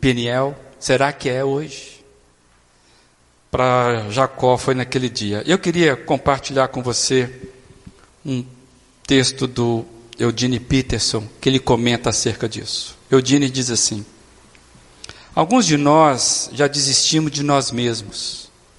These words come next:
da mesma maneira que desistiríamos de Jacó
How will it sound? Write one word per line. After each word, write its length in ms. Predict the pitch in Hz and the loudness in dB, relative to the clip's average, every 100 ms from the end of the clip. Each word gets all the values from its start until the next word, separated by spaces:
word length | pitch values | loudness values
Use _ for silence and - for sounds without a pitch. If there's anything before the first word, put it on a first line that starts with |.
| _ _ _ _ _ - | _ _ _ _ _ -2
da 120 | 135 | 0
mesma 300 | 139 190 180 | 2 0 0
maneira 480 | 160 135 135 156 147 | -2 -2 0 2 0
que 240 | - 143 | 0 -2
desistiríamos 800 | 131 143 156 - 147 131 143 143 | -2 -4 -2 -2 -2 0 0 0
de 120 | 131 127 | -2 0
Jacó 580 | 123 117 147 139 151 | 0 0 2 4 2